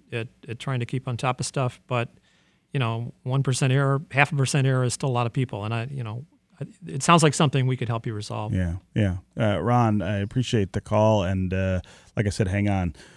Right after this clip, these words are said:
Speaker 2: We will, uh, get you in touch with somebody who can, uh, help you with that issue. Uh, let's go to Thomas in Livonia. Thomas,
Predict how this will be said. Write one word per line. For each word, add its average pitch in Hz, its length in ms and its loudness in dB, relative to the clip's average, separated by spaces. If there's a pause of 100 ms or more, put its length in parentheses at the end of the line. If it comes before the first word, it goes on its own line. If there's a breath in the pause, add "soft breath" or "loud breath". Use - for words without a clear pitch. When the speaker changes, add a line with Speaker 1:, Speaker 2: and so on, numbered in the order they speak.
(140 soft breath)
Speaker 2:
We 98 140 2
will, 95 460 0
uh, 80 260 -2
get 110 200 0
you 95 240 0
in 90 100 0
touch - 220 -6
with 92 100 -4
somebody 90 420 0 (140)
who 92 160 -6
can, 87 440 -4
uh, 87 200 -4
help 98 240 -8
you 85 100 -2
with 87 120 -4
that 82 200 -4
issue. 87 320 -4 (340 loud breath)
Uh, 113 180 2
let's 143 120 -6
go 185 80 0
to 147 80 4
Thomas 135 640 2
in 123 320 0
Livonia. 156 420 4
Thomas, 143 640 2